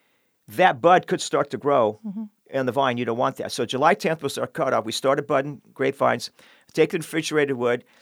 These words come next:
Speaker 1: and what it is, you put a notch into the rootstock,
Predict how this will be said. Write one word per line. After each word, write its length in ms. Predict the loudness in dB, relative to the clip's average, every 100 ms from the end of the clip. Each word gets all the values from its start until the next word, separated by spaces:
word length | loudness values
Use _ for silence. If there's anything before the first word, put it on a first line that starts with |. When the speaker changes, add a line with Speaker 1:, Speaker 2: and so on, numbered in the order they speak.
| _ _ _
Speaker 1:
and 160 | -2 0
what 100 | 0
it 80 | 2
is, 180 | 0 -2
you 60 |
put 200 | -2 0
a 40 | 2
notch 400 | 4 4 4 -2
into 300 | -6 0 0
the 240 | 0 -2
rootstock, 640 | -2 -4 -2 0 2 0